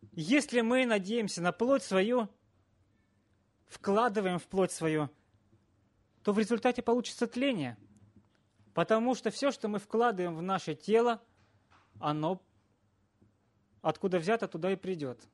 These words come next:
в прах земной. Но если мы вкладываем в дух, дух же дал Бог человеку, и после смерти дух отходит к Богу, Писание говорит. Если мы вкладываем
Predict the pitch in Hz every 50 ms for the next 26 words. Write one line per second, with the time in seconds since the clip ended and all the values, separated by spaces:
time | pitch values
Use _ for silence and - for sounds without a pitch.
0 | _ _ _ - - - - 175 147 131 117 127 127 123 120 117 113 113 _ _
1 | _ _ _ _ _ _ _ - - - _ _ _ _ _ _ _ _ _ _
2 | _ _ _ _ _ _ _ _ _ - 139 156 196 214 202 262 247 - - 196
3 | 196 202 175 - - - - _ _ _ - 160 180 190 - - - 196 202 202
4 | 185 156 160 147 156 151 147 135 139 139 147 240 294 294 - - - _ _ _
5 | _ _ _ _ _ _ _ _ _ _ _ _ _ _ _ - - - 180 240
6 | 269 226 196 240 220 226 226 226 208 185 180 247 262 220 - - _ _ _ _
7 | _ _ _ _ _ _ - - - 147 143 143 139 139 135 131 - - 123 117
8 | _ _ _ _ - 107 349 _ _ - 143 135 - 196 196 - 220 202 - 226
9 | 240 247 233 - 233 190 208 233 - 214 196 - - 233 233 202 170 165 170 156
10 | 190 233 269 254 226 208 - 180 - - 165 151 143 135 127 135 131 131 131 127
11 | 120 110 _ _ _ _ _ _ _ _ _ _ _ _ - _ _ _ _ _
12 | _ _ - _ _ _ - 165 156 - 208 196 208 196 - - - 233 269 269
13 | 220 226 214 214 208 196 175